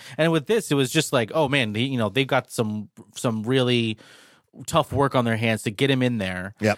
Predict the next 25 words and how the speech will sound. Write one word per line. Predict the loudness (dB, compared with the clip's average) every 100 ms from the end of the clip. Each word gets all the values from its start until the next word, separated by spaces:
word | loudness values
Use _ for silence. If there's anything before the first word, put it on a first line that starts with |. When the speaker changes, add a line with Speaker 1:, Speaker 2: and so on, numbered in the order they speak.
| -2
Speaker 1:
let | 0 2 2
him | 0
talk | -2 -2 0
to | 0
a | 0
couple | 0 0 0
of | 0
people | 0 0 0
who |
are | 2 2
looking | 0 -2 -2 0
at | -2
the | -2
table | -2 -2 0 -2
naturally, | -2 -2 -2 -6 -4
like, | -4 -4
the |
people | -6 -2 -2
that |
are | 0
just | -2 -6
organically | -4 0 0 0
next | -2 -4 -2
to | 0
him, | 2 2 0